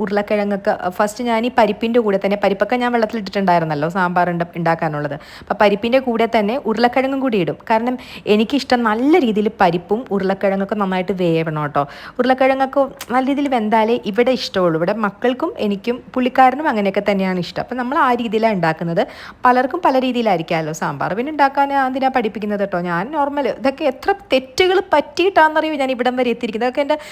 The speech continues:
പുതിയ പുതിയ ഇൻവെൻഷൻസ് ആണ്. സാമ്പാറിലൊക്കെ ഞാൻ എത്രമാത്രം പരീക്ഷണങ്ങൾ ഞാൻ ചെയ്തിട്ടുണ്ടെന്നറിയോ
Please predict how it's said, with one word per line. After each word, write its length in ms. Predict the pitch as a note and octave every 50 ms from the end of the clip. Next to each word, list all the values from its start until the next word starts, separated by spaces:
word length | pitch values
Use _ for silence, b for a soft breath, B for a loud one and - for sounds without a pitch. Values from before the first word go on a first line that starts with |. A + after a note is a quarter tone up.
| B B B B3
പുതിയ 160 | G#3+ A3+ C4+ C4 D4
പുതിയ 280 | D4 D4 C4 A#3 A#3 B3
ഇൻവെൻഷൻസ് 440 | C4+ C4+ C4+ - D#4+ D#4 D#4+ - D4+ B3+
ആണ്. 160 | A3 G3+ G3 G3 G3+
സാമ്പാറിലൊക്കെ 540 | G3+ F3+ F3+ F#3 G3+ G#3+ A3+ A3+ A#3 B3+ C4
ഞാൻ 80 | B3+ A#3+ A3+
എത്രമാത്രം 480 | G#3 A#3 A#3+ A#3+ B3 B3+ B3 C4 B3+ C4 C4
പരീക്ഷണങ്ങൾ 440 | A3+ G3+ G3+ G3+ - - B3 A#3+ B3 B3
ഞാൻ 100 | A#3+ A#3+ A#3
ചെയ്തിട്ടുണ്ടെന്നറിയോ 580 | G#3+ F#3+ G3 - G3 G3+ G3 F#3+ F3+ E3+ E3